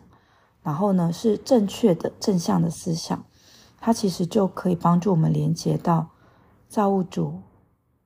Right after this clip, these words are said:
还有全然的，呃，全能的力量，天地之心。好，他后面就讲说，我们每一个人其实渴望的东西只有三个，第一个呢是健康，第二个是财富，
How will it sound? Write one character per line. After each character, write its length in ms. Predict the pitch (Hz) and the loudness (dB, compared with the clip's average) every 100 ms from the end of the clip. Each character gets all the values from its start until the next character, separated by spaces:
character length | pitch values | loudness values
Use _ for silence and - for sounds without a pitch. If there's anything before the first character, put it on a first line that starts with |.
| _ _ _ _ _ | _ _ _ _ _
还 220 | - 151 | -6 -2
有 260 | 175 170 - - _ _ _ _ _ _ _ _ _ _ _ | 0 -2 -6 -20 _ _ _ _ _ _ _ _ _ _ _
全 260 | - 185 165 | -4 2 2
然 300 | 180 160 151 | 2 0 0
的， 280 | 156 151 175 - _ _ _ _ _ _ _ _ | -2 -4 -6 -14 _ _ _ _ _ _ _ _
呃， 180 | 175 170 | -6 -6
全 240 | - 180 | 0 0
能 140 | 196 175 | 2 2
的 160 | 165 | 2
力 180 | 170 180 | 2 0
量， 280 | 165 160 165 _ _ _ _ _ _ _ _ _ | 0 0 -4 _ _ _ _ _ _ _ _ _
天 200 | - 202 | -4 -2
地 140 | 208 180 | 0 -2
之 200 | - 165 | -4 -6
心。 440 | 160 160 156 170 - _ _ _ _ _ _ | -4 -4 -4 -6 -12 _ _ _ _ _ _
好， 180 | - - | -12 -10
他 280 | 170 240 269 | -2 2 2
后 120 | 294 | 4
面 220 | 269 277 | 6 6
就 180 | 247 226 | 8 6
讲 220 | 190 165 147 | 4 -2 -2
说， 360 | - 180 190 - - - _ - | 0 0 0 -6 -20 -20 _ -4
我 100 | 180 | 2
们 180 | 180 180 | 2 4
每 180 | 170 190 | 2 2
一 40 | |
个 120 | 226 | 2
人 140 | 175 160 | 2 0
其 140 | 165 | -4
实 180 | 156 165 | -4 -6
渴 220 | - 165 | -4 -2
望 220 | 165 202 | 0 2
的 80 | 175 | 0
东 180 | 156 165 | 0 0
西 140 | 165 | 0
只 120 | 165 156 | -4 -4
有 80 | |
三 360 | 135 - 143 143 | -4 -4 -4 -4
个， 160 | - - _ _ _ _ - | -8 -14 _ _ _ _ -2
第 120 | 262 | 2
一 40 | |
个 120 | 254 | 4
呢 140 | 190 170 | 2 0
是 140 | 202 | -2
健 240 | 190 196 170 | -2 -2 0
康， 380 | 170 156 160 | 0 0 -2
第 120 | 175 214 | -2 -2
二 60 | |
个 140 | 196 151 | -2 -4
是 100 | 175 | -6
财 280 | - 143 | -6 -6
富， 280 | 131 - 175 | -6 -6 -8